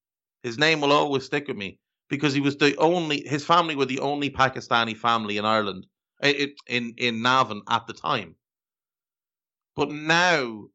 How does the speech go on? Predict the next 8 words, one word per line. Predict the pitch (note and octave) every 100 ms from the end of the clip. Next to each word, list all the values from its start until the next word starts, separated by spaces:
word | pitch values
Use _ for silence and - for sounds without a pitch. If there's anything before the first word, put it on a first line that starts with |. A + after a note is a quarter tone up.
| _ _ _ _ _ _ _ _ D3
immigration's | C#3 B2+ C#3 C#3 - G#2+
become | B2+ B2
a | A#2
huge | E3+ A#3+ -
part | C3+ A2+
of | G2+
our | G2+
culture. | - G2+ F#2 - F#2+